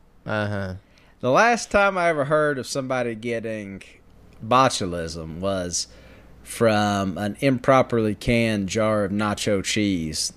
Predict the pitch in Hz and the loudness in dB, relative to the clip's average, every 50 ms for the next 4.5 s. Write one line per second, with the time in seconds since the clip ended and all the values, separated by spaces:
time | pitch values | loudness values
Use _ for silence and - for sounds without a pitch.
0 | - - 92 98 95 64 95 101 90 90 92 95 101 92 85 87 80 - 95 85 | -10 -6 -2 -2 0 0 0 -2 -2 0 0 0 0 -2 -2 -6 -6 -4 -2 -2
1 | 85 85 78 78 78 71 - 90 92 107 110 120 123 110 98 92 85 80 95 95 | -2 -2 -4 -6 -6 -4 -2 0 0 2 2 2 0 0 -2 -4 -4 -2 0 0
2 | 95 90 - - 78 73 76 - - - - - - 90 73 65 - - 82 78 | 0 0 -2 -4 -6 -4 -4 -6 -6 -8 -8 -6 -4 -4 -4 -4 -6 -8 -8 -8
3 | 69 62 52 52 60 92 - 123 117 113 113 117 120 117 131 127 123 - 120 101 | -8 -8 -10 -10 -12 -8 -6 -4 -2 -2 0 0 2 2 2 2 0 -2 -2 0
4 | 127 120 120 113 110 107 104 98 - | 2 4 4 4 4 4 2 0 -4